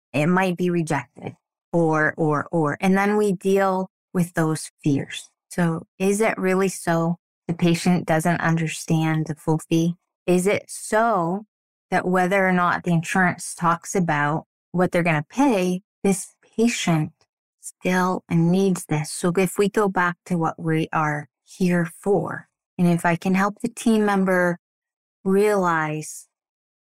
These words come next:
our purpose and who we serve, and it's not dependent on a piece of paper getting sent. We even talk about, "Let's follow this piece of paper."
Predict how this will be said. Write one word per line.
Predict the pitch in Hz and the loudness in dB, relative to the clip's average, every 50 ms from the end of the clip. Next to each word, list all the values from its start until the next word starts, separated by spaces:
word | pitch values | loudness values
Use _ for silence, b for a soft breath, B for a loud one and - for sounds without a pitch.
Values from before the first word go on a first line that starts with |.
| - _ | -10 _
our | - 180 175 | 0 0 0
purpose | 175 - - - 247 240 240 - 147 135 - - - - - | -2 -4 -2 -2 0 0 0 -4 -6 -6 -6 -10 -14 -4 0
and | 165 165 165 | 0 0 2
who | - - - 214 208 | 0 0 0 0 2
we | 196 196 185 180 | 2 2 0 0
serve, | 170 - - - - - 226 226 196 160 147 - - - _ _ _ _ _ _ _ | -2 -4 -8 -10 -4 0 0 2 2 0 -2 -6 -10 -16 _ _ _ _ _ _ _
and | 185 175 185 | 0 2 2
it's | 175 - - - | 0 -2 -2 0
not | 190 196 208 226 226 - 190 | 0 2 2 0 -2 -2 -2
dependent | - 196 175 - _ 175 202 202 196 185 175 170 165 165 165 - _ _ _ _ _ _ - | -4 -4 -4 -4 _ -4 -2 0 2 2 2 2 0 0 -2 -6 _ _ _ _ _ _ -2
on | 170 170 170 | 0 0 0
a | 165 | 0
piece | - - 180 175 - - | -2 -4 -4 -4 -4 -6
of | 175 - | -8 -10
paper | - - - 175 170 - - - - 160 - _ _ _ _ _ _ _ _ _ _ _ _ _ _ | -8 -2 -2 -2 -2 -2 -10 -12 -12 -12 -14 _ _ _ _ _ _ _ _ _ _ _ _ _ _
getting | 175 185 175 165 165 156 | -2 0 0 2 2 0
sent. | 143 - - - 156 151 160 - - - - - _ _ _ _ _ _ _ _ _ _ | -2 -4 -6 -4 0 0 0 0 -2 -6 -18 -20 _ _ _ _ _ _ _ _ _ _
We | 190 208 208 | 0 0 2
even | 220 233 247 226 | 2 2 2 0
talk | 208 214 220 220 214 | 2 0 -2 0 0
about, | 220 202 185 185 175 170 170 - | 0 0 2 2 2 0 0 -2
"Let's | 180 180 - - | -4 -4 -4 -8
follow | - - 185 196 214 214 196 | -4 0 0 2 2 2 0
this | 175 175 170 165 - | 0 0 -2 -4 -4
piece | - - 180 170 - | -6 -6 -6 -6 -6
of | 165 | -6
paper." | - 170 165 160 - - 143 147 156 - | -2 -2 -2 -2 -4 -8 -8 -8 -10 -12